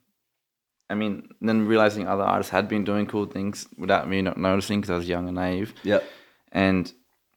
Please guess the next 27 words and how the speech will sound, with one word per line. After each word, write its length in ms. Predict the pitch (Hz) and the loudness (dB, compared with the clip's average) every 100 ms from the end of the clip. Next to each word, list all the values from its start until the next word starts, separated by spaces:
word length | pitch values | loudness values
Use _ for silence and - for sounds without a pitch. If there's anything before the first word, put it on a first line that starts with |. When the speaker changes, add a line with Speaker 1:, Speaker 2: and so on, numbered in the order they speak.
| _ _ _ _ _ 104 | _ _ _ _ _ 2
Speaker 1:
then 100 | 113 | 4
I 60 | 117 | 4
started 300 | 120 104 104 | 4 4 6
getting, 200 | 101 98 | 4 4
like, 140 | 95 | 0
a 40 | |
little 140 | 95 95 | -2 0
bit 120 | 95 | 2
of 60 | 90 | 0
respect 420 | 92 - 101 - | -2 2 2 2
again, 260 | 123 98 95 | -4 -2 -2
f-, 140 | - - | -4 -4
like, 220 | 90 - | -4 -4
for 100 | - | -2
everything. 600 | 82 90 95 85 87 - - _ | 0 0 -2 -4 -4 -6 -10 _
A 40 | |
little 120 | 110 117 | 4 6
bit 140 | 101 | 8
more 180 | 110 107 | 8 8
respect 380 | 101 - 92 - | 6 0 -8 -4
'cause 80 | 95 | 0
I 40 | |
always 160 | 95 95 | 0 0
had 120 | 90 | -4
the 100 | 80 | -6
respect. 500 | 85 - 80 80 - _ _ _ _ _ _ _ | -6 -6 -8 -8 -14 _ _ _ _ _ _ _
Um, 480 | 87 90 87 85 | -2 2 2 0